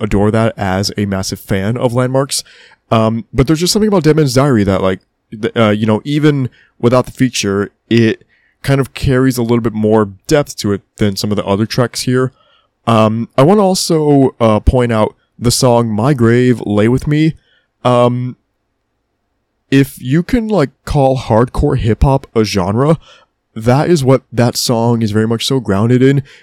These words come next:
It's, like, dramatically different from anything else on Fear and Dagger, but I really, really admire the experimentation on the part of Paleface and the chance that was taken with My Grave, Lay With Me kind of having, you know, that hip hop, um, experimentation element to it.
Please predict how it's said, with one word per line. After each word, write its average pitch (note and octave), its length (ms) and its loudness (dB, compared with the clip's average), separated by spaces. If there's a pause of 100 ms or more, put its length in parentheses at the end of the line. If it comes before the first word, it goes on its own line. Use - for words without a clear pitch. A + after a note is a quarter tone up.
(160)
It's, C3 140 -2
like, F3+ 100 4
dramatically D#3 500 2
different B2 300 -4
from A2 100 -4
anything A2 380 0
else G#2+ 320 0
on G2+ 260 -2
Fear A#2+ 200 -2
and A#2+ 80 -6
Dagger, B2+ 420 0 (400)
but A#2+ 400 2
I A#2+ 60 2
really, C3 320 4
really C#3 280 2
admire G#2 680 0 (320)
the G#2 340 2
experimentation A2 640 -2
on B2 40 0
the A#2 60 -4
part C3 160 0
of B2 60 -6
Paleface C#3 420 -2
and A2 100 -6
the G2 40 -6
chance A2+ 260 -6
that G#2 80 -2
was G2 100 -4
taken F#2+ 440 -2
with G#2 240 2 (240)
My G#2+ 200 0
Grave, G#2 280 0
Lay G2+ 100 2
With G2+ 140 -2
Me G2+ 240 -2
kind G2 240 -4
of - 60 -8
having, G2 460 -2 (380)
you A#2 100 -2
know, G2 200 2
that G2 380 0
hip - 260 -2
hop, A2 280 -2 (100)
um, F#2+ 520 0
experimentation G#2+ 800 -2
element A#2 340 -2
to C#3 180 2
it. - 140 2